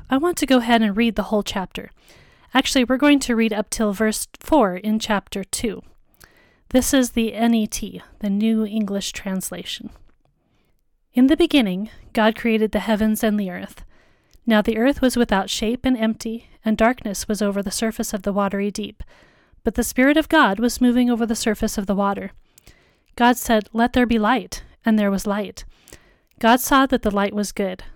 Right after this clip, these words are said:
so God separated the light from the darkness. God called the light day, and the darkness night. There was evening, and there was morning, marking the first day. God said, 'Let there be an expanse in the midst of the waters, and let it separate water from water.'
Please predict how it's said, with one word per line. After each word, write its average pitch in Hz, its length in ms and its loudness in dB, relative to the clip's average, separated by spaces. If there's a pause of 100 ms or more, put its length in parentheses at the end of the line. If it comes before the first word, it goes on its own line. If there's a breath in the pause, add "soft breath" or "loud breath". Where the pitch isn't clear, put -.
(140)
so - 220 -2
God 208 260 0
separated 277 540 0
the 208 100 0
light 185 280 -6
from 226 180 -2
the 220 100 0
darkness. - 600 -6 (580 soft breath)
God 214 220 0
called 208 260 0
the 196 100 0
light 185 280 -4
day, 220 320 -2 (300 soft breath)
and 254 140 4
the 254 60 2
darkness 220 560 -4
night. 185 380 -8 (420 soft breath)
There 214 120 0
was - 180 -2
evening, 262 400 0
and 233 140 0
there 226 100 2
was 226 160 -2
morning, 202 420 -2
marking 208 440 -6
the 185 80 -6
first - 340 -8
day. - 180 -12 (1200)
God 226 240 2
said, 190 320 -4 (200)
'Let 247 160 0
there 254 140 4
be 247 160 2
an 233 100 2
expanse 233 640 0
in 233 100 0
the 233 60 0
midst 240 300 -2
of 220 80 -4
the 233 80 2
waters, 196 420 -4
and 226 140 2
let 220 140 2
it 208 100 -4
separate 220 480 -2
water 196 300 -2
from 240 200 0
water.' 247 360 0